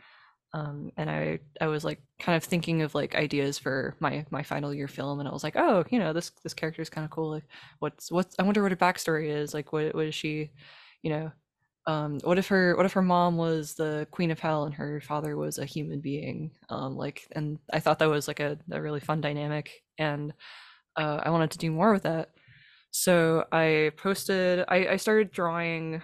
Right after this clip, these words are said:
um, like, concept art for that, for that, uh, little story idea. And one of the things that I drew got really popular on Twitter.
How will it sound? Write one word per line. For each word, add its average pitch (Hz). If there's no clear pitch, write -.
um, 147
like, 143
concept 143
art 151
for 151
that, 147
for 156
that, 143
uh, 147
little 147
story 156
idea. 143
And 147
one 175
of 170
the 160
things 151
that 151
I 147
drew 143
got 143
really 127
popular -
on -
Twitter. 240